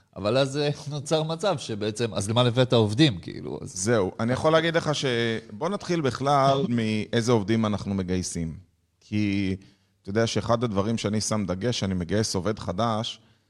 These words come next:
Speaker 2: זה להגדיר לו, "אני מעוניין שאתה תעשה את מה שלא ביקשתי ת-, שתעשה, כי אם אתה תעשה רק מה שביקשתי, אני לא צריך אותך, אני מחפש פה עובדים שרוצים להגדיל ראש."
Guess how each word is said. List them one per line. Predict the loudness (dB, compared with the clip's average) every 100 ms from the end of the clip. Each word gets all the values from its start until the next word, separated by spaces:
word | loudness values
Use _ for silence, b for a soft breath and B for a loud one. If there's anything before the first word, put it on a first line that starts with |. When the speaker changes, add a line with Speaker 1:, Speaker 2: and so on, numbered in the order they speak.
| _ _
Speaker 2:
זה | -4 0
להגדיר | 0 0 0 0 2
לו, | 2 2 2 0 -4 -10 -6
"אני | -2 -2
מעוניין | 0 0 0 0 -2
שאתה | -2 -2
תעשה | -2 -2 0
את | -2
מה | 0 -2
שלא | 0 4 6
ביקשתי | 6 4 2 2 -2
ת-, | -2 -2 -4
שתעשה, | -4 -4 -2 -2 -2 -2 -4 -4 -10 _ _
כי | -6
אם | -4
אתה | -4
תעשה | -6 -6 -4
רק | -4
מה | -4 -6
שביקשתי, | -6 -6 -2 -2 -2 -4 -2
אני | -2 -2
לא | -2
צריך | -2 -2 -2 -4
אותך, | -4 -4
אני | -4
מחפש | -4 -4 -2
פה | -2
עובדים | -2 -6
שרוצים | -6 -8 -8 -6
להגדיל | -4 -4 -4 -2
ראש." | 0 0